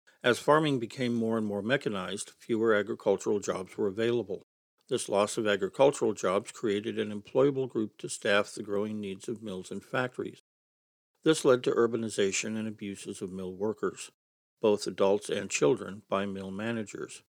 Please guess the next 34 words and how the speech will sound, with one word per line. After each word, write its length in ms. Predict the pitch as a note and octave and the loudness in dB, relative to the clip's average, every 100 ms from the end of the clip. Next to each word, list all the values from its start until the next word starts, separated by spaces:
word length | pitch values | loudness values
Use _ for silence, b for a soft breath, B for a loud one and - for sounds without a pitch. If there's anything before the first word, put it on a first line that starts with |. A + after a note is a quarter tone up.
| _ _ _ _ _ | _ _ _ _ _
It 140 | C3+ | -2
also 340 | C3+ D#3 - D#3 | 4 4 6 4
began 440 | C#3 A2+ A2 A2 | 4 2 2 2
to 160 | - C3 | -4 -6
create 440 | - G#2 G2+ G#2 | 0 2 2 0
the 140 | A2 G#2+ | 0 2
unhealthy, 580 | A2+ A#2 A2 G#2+ B2 | 2 2 0 0 -4
smoky, 480 | A2 - A2 A2 B2 | -4 -2 0 0 -2
polluted 480 | A2 - G#2+ A#2+ A2+ | -6 -4 0 2 2
atmospheres 760 | G#2+ G2+ F#2+ - G2+ G2 G2+ | 2 0 -6 -8 -2 0 -2
that 120 | G#2 G#2 | -6 -6
manufacturing 800 | G#2 A2 - G#2 G2 - G2+ | -4 -4 -2 0 0 -2 -6
towns 320 | - G2 F#2+ - | -4 -4 -4 -8
became 400 | G#2+ - G#2 G2+ | -14 -8 -6 -4
famous 360 | C3 C#3 C#3 | -2 -2 -4
for. 360 | - - - - _ _ _ _ _ _ _ | -8 -6 -6 -8 _ _ _ _ _ _ _
While 160 | B2 A2+ | 4 6
the 100 | A2 | 4
standard 380 | D#3+ D3 E3 | 4 4 6
of 160 | D3 A#2 | 4 4
living 300 | A2+ A#2 A2 | 2 2 -2
increased 420 | A2 - A2+ - | -4 -2 -4 -2
for 140 | - G#2 | -2 0
most, 500 | C3+ A2+ G2 - A2 | 4 4 2 -4 -4
the 160 | G2 | 0
urban 240 | A#2 C#3 D3 | 0 0 -2
environment 540 | B2 A2+ G#2 G#2+ A2 | 2 2 2 0 -4
also 320 | G#2+ B2+ - A2+ | -2 -2 0 0
brought 260 | G2+ G2 | 2 0
its 160 | G2+ - | 0 -4
own 200 | G#2 G#2+ | -4 -4
set 180 | G#2+ G2+ | -2 -2
of 140 | - | -2
problems. 580 | C3 B2 A2+ F2 - | 2 4 2 -2 -10